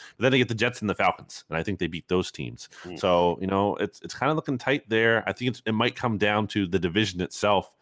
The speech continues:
Speaker 1: I think the Ravens, like, it's probably a must win against the Bengals. Like, you have to win that game to give yourself the chance. So,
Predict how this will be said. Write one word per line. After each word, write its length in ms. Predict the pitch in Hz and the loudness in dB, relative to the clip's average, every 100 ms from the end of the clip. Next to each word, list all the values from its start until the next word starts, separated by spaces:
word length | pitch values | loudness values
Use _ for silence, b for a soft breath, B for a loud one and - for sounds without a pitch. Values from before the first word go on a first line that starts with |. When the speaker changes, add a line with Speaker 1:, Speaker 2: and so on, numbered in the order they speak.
| _ - | _ -2
Speaker 1:
I 100 | 98 | 0
think 200 | 95 - | 0 -4
the 80 | - | -2
Ravens, 400 | 90 95 92 82 | 2 2 0 0
like, 240 | 82 80 - | 0 -2 -8
it's 100 | 85 | -6
probably 320 | 98 92 87 - - | 0 2 0 -4 -6
a 60 | 87 | -2
must 320 | 95 92 - | 0 0 0
win 240 | 85 62 - | -2 -2 -10
against 300 | 85 78 71 | -6 -6 -6
the 60 | - | -6
Bengals. 320 | 76 64 64 | -6 -6 -12
Like, 100 | 73 | -10
you 100 | 78 | -6
have 220 | 76 76 - | -2 -2 -2
to 80 | 73 | -6
win 160 | 76 | -6
that 180 | 73 71 | -8 -8
game 280 | 76 73 71 | -6 -6 -8
to 400 | - - - _ | -14 -20 -20 _
give 140 | 78 | -4
yourself 320 | 78 80 76 | -2 -2 -2
the 60 | - | -6
chance. 340 | - 78 73 | -4 -2 -2
So, 320 | - 80 76 | 0 2 2